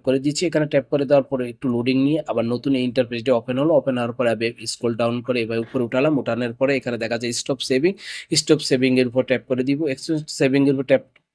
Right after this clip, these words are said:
করে দেওয়ার পরে একটু লোডিং নিয়ে দেখেন এখানে লেখা আছে got it, এই got it-এর আমি ট্যাপ করে দিব। got it-এ ট্যাপ করে দেওয়ার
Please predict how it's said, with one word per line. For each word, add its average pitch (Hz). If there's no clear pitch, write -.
করে 127
দেওয়ার 123
পরে 123
একটু -
লোডিং 123
নিয়ে 147
দেখেন -
এখানে 117
লেখা 117
আছে 139
got 113
it, 151
এই 117
got 113
it-এর 113
আমি 107
ট্যাপ 107
করে 123
দিব। 135
got 143
it-এ 165
ট্যাপ 139
করে 135
দেওয়ার 131